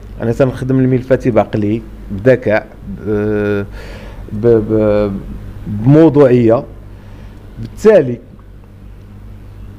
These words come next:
المحكمه، انا ن-، نمشي، ن-، نمشي، نمشي ابعد من هذا. المحكمه رفضت لنا الصراح في، في الجلسه اللي من قبل، وكانت عندنا متابعه وحده اللي هي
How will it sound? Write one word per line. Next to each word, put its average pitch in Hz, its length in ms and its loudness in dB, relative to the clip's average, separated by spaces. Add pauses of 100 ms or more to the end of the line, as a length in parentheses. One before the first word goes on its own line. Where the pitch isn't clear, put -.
(480)
المحكمه، 160 680 2 (1700)
انا 233 340 0
ن-، 196 280 4
نمشي، 180 320 0
ن-، 170 160 6
نمشي، 160 400 2
نمشي 160 360 2
ابعد 123 240 2
من 117 140 0
هذا. 98 220 -2 (720)
المحكمه 208 440 2
رفضت 175 380 0
لنا 185 120 2
الصراح 196 800 0 (320)
في، 160 220 4
في 151 80 -2
الجلسه 151 500 0
اللي 156 180 4
من 151 100 2
قبل، 170 380 0 (100)
وكانت 151 300 0
عندنا 160 200 2
متابعه 156 680 4 (760)
وحده 135 360 2 (1500)
اللي 123 260 4
هي 165 280 6